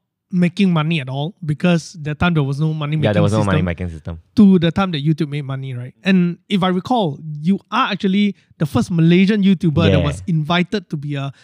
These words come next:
Speaker 1: paid content creator
Speaker 2: Yes,
Speaker 1: on, on
Speaker 2: exactly.
Speaker 1: So how is it like?
Speaker 2: Oh, oh my God! That, that time is, like, really revolutionary because for YouTube to invite people, you, you cannot apply to be partner.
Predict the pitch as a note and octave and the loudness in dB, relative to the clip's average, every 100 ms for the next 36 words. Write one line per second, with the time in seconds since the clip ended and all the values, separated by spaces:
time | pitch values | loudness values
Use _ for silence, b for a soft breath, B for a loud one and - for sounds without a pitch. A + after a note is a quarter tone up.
0 | b - - G3 - - D3+ F3+ F3+ D#3 | b -2 2 0 -2 -4 -2 0 0 0
1 | D3 C#3+ D#3+ G#2+ F2+ - - D#2+ E2+ F2+ | -2 -2 2 4 2 0 -2 -2 -4 -6
2 | E2+ - - F4 E3+ C#4+ A3 E3 C#3+ B2+ | -10 -8 -2 0 2 0 0 -2 -4 -8
3 | _ - - E3+ C#3 A#2+ G#2 G#2+ A#2 G2+ | _ -10 -4 0 2 2 0 0 -2 -2
4 | E2+ D#2+ A2+ F2+ G2+ C#3+ _ A#2+ D#3+ F3+ | -4 -2 -2 0 -2 -4 _ -4 -2 -2
5 | - D#3+ D#3+ A#2+ F#2+ G#2 F#2+ G#2+ A2 A#2 | -4 -4 -4 -6 -4 -2 -2 0 0 0
6 | B2 B2 G#2 G2+ F2+ F2 F#2 F#2 F2+ E2+ | 0 -2 -2 -4 -4 -4 -4 -2 -4 -4
7 | F2 E2+ E2+ E2 F#2+ A2+ - b b b | -6 -4 -4 -4 -2 -4 -6 b b b
8 | b _ _ _ C#3+ A#2+ A#2 A#2+ C3+ G#3 | b _ _ _ 0 2 2 0 0 -2
9 | - G#3 - B2 A#2 A2+ B2 - - G#2 | -2 -4 -4 -6 -4 -4 -4 -4 -6 0
10 | - - - C3 D3+ D3 C#3 C3+ C#3+ D3+ | 0 0 -8 -6 -2 -2 -2 -2 -2 -2
11 | A#2 G2 - - B2+ A#2+ A#2 F#2+ D#2+ F#2+ | -4 -4 -2 -2 0 2 2 0 -4 -8
12 | D#2+ F2 E2+ F#2+ E2+ G2 F2+ | -6 -6 -4 -4 -2 -6 -6